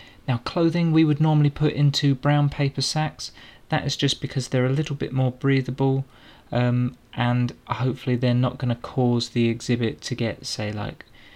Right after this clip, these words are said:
lots of condensation and then start going mouldy. Um,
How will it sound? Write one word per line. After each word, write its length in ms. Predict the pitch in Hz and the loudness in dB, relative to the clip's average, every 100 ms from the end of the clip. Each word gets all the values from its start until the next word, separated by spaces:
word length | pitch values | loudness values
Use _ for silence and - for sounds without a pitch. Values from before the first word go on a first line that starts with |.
| - - | -20 -16
lots 240 | - 135 - | -8 -6 -8
of 60 | |
condensation 840 | - 120 107 113 107 117 107 - 107 | -6 -6 -4 -4 -4 -2 -2 -2 -4
and 120 | 104 | -4
then 140 | 101 | -4
start 320 | 101 - 101 - | -6 -4 -4 -4
going 260 | 107 107 | -6 -4
mouldy. 440 | 107 110 117 110 117 - - - - - | -4 -4 -4 -6 -8 -16 -20 -20 -18 -4
Um, 380 | 117 110 110 | -2 0 -4